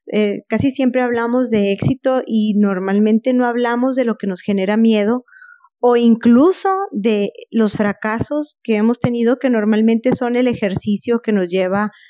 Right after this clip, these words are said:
a tener algún ejemplo de éxito, ¿no? Normalmente, pues, pasamos por muchas que no funcionaron antes de llegar a la receta que se pueda replicar o que puedas hacer que funcione. Y, pues, yo encantada de, de atender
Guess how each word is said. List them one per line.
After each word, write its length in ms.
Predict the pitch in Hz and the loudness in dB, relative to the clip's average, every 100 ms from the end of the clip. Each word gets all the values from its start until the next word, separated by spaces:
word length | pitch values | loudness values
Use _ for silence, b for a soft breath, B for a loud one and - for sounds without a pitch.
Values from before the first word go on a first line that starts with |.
| - | -6
a 180 | 214 - | -6 -2
tener 440 | 202 202 208 240 262 | 2 4 4 0 -2
algún 540 | 214 208 202 226 240 247 | -2 0 2 2 2 0
ejemplo 520 | 240 254 233 233 233 | 0 0 0 0 0
de 180 | 208 220 | 0 0
éxito, 380 | - 240 - 196 | 0 -4 -2 0
¿no? 160 | 226 | 2
Normalmente, 840 | 269 202 208 208 220 208 240 214 - _ | 2 2 2 2 2 2 0 0 -4 _
pues, 140 | 196 185 _ | -6 -6 _
pasamos 400 | 196 214 233 240 | -4 0 0 0
por 220 | 240 214 | -2 0
muchas 340 | 214 220 240 | -2 -2 -4
que 120 | - 214 | -2 -2
no 100 | 202 | 0
funcionaron 720 | 247 233 220 202 214 226 269 B B B - | 0 2 2 0 0 -2 -4 B B B -4
antes 280 | 202 226 | -2 0
de 80 | 220 | 0
llegar 220 | 208 190 | 0 0
a 80 | 196 | 0
la 120 | 220 | 0
receta 540 | 208 208 - 208 233 233 | 0 -2 -2 -4 -4 -6
que 280 | - 202 190 | -6 -6 -4
se 160 | 190 202 | -4 -4
pueda 320 | - 202 214 | 0 0 0
replicar 560 | 226 220 190 - 202 226 | -2 -2 -4 -4 -2 -2
o 80 | 233 | -2
que 120 | 202 | -6
puedas 380 | - 196 202 - | -4 -4 -2 -4
hacer 280 | - 202 185 | -4 -4 -4
que 100 | 214 | -4
funcione. 600 | 208 202 - 233 254 269 b b b | -2 -4 -2 -2 -2 -6 b b b
Y, 120 | - 214 | -4 0
pues, 180 | 202 185 | 0 0
yo 120 | 208 | 0
encantada 500 | 220 247 240 240 254 | 2 0 0 0 0
de, 400 | 240 208 190 - - | 2 0 0 -4 -4
de 360 | 190 190 180 | -2 0 -2
atender 580 | 180 180 185 185 202 208 | -4 -4 -6 -2 0 -2